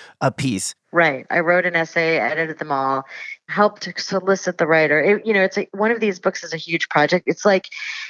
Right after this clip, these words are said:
Speaker 2: you know, it's almost trite to say it's like herding cats,
Speaker 1: <laughs>
Speaker 2: but it really, it's like herding weasels.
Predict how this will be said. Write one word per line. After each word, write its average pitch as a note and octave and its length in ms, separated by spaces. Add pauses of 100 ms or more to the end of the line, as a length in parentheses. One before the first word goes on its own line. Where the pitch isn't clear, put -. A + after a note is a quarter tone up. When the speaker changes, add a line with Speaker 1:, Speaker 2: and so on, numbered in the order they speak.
(140)
Speaker 2:
you G3+ 80
know, D3 360
it's - 180
almost F3 280
trite E3+ 280
to F3 80
say E3 200
it's D#3 140
like D#3+ 180
herding D#3+ 360
cats, - 680
Speaker 1:
<laughs> C#3 140
Speaker 2:
but E3 200
it F#3 180
really, F#3+ 220
it's F3+ 120
like F3+ 140
herding A3+ 300 (200)
weasels. D#3+ 680